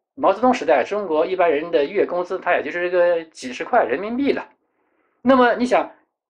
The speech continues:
那个是，当时候斯大林奖金就相当于一万块钱的那个巨额奖金啊！如果在月工资几十块钱的那个时代，如果给你发一万块钱的奖金，那是非常大的一个天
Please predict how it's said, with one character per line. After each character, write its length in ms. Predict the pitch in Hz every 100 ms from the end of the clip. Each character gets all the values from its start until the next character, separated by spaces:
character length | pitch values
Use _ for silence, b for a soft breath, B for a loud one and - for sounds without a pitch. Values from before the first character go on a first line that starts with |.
| _ _ _ _ _ 190
那 140 | 233
个 100 | 208
是， 220 | 175 - _
当 180 | - 269
时 160 | 254 220
候 80 | 202
斯 160 | -
大 180 | 247 240
林 200 | 165 196
奖 180 | 175 131
金 80 | 160
就 140 | 196
相 260 | 175 226 226
当 200 | 220 208
于 100 | 208
一 300 | 202 240 320
万 240 | 359 220
块 180 | 147 147
钱 220 | 139 127
的 260 | 127 - _
那 200 | 135 139
个 260 | 120 117 - _ _ _ _ _
巨 240 | - 254
额 160 | 123 147
奖 200 | 156 - -
金 180 | 139 175
啊！ 160 | 123 B B
如 160 | - 240
果 100 | 240
在 360 | 247 233 190 B _ _ _
月 240 | 233 277
工 240 | 202 247 254
资 240 | 247 254
几 300 | 254 - 254
十 300 | 220 - 254 269 277 -
块 240 | - 269
钱 340 | - - 240
的 140 | 247 262
那 80 | 160
个 80 |
时 180 | 127 -
代， 140 | 127 127
如 80 | 208
果 80 |
给 140 | 202 233
你 100 | 160
发 220 | 135 196
一 200 | 202 240
万 180 | 302 190
块 100 | 135
钱 100 | 123
的 80 | 139
奖 240 | - -
金， 200 | - -
那 100 | 302
是 160 | 262 233
非 280 | - 339 330
常 200 | 190 202
大 200 | 208 147
的 60 |
一 80 | 107
个 80 | -
天 280 | - 160